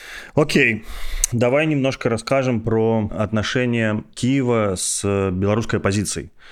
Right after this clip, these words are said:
и её лидером Светланой Тихановской. Какие-то есть у них отношения?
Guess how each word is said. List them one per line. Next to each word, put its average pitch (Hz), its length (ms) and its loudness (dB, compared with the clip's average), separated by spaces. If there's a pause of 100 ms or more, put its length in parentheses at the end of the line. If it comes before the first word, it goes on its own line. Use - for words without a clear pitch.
(300)
и 101 60 0
её 101 360 2
лидером 104 560 0
Светланой 98 640 0
Тихановской. 92 640 -4 (720)
Какие-то 135 460 0
есть 143 360 0
у - 20 2
них 110 200 0
отношения? 92 680 -4